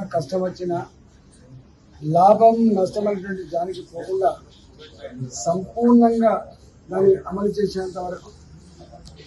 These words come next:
దాన్ని పూర్తి స్థాయిలో నిర్మించేంత వరకు, దాన్ని తీసుకుపోయే వరకు నిద్రపోని వ్యక్తి రామోజీరావు గారు. మొత్తం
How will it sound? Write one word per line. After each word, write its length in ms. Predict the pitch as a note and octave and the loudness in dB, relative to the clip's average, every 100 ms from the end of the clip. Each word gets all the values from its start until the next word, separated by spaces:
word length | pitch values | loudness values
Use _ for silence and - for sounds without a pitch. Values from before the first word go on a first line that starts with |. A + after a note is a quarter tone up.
| - F3 | -10 -6
దాన్ని 260 | G3 G#3+ | 4 4
పూర్తి 440 | - - G#3+ A#3 A#3+ | 4 0 -10 -4 -4
స్థాయిలో 440 | - A#3 A#3 A#3 A3+ A3 - - - - - - - | 6 6 8 4 2 -2 -12 -20 -20 -20 -20 -20 -6
నిర్మించేంత 680 | D#3+ G3 A3+ A#3 A3+ G#3+ G3+ | 0 2 4 4 4 2 2
వరకు, 420 | G3+ F#3+ - G#3+ | 0 -2 -2 -10
దాన్ని 260 | F#3+ F#3 F#3 | -8 -4 -4
తీసుకుపోయే 500 | - - G3+ G3 F#3 | -6 -18 -16 -4 -2
వరకు 340 | F3+ - F3+ - - - - - | -2 -4 -10 -12 -18 -20 -20 -4
నిద్రపోని 640 | D3 E3+ G3+ G#3+ A3 A3+ A3 | 0 0 0 -2 -4 -4 -2
వ్యక్తి 540 | G3 - G#3 F#3+ F#3 - - - D#3 | -4 -6 -6 -4 -4 -8 -20 -20 -8
రామోజీరావు 440 | E3+ F#3 F3 E3 | -2 -2 -2 -4
గారు. 220 | D3+ - - - _ - - - - - - - - - - _ - - - - - C#3+ | -4 -10 -16 -20 _ -20 -20 -20 -20 -20 -20 -20 -20 -20 -20 _ -20 -20 -20 -20 -10 2
మొత్తం 420 | F3+ - A3+ A#3 | 2 2 4 6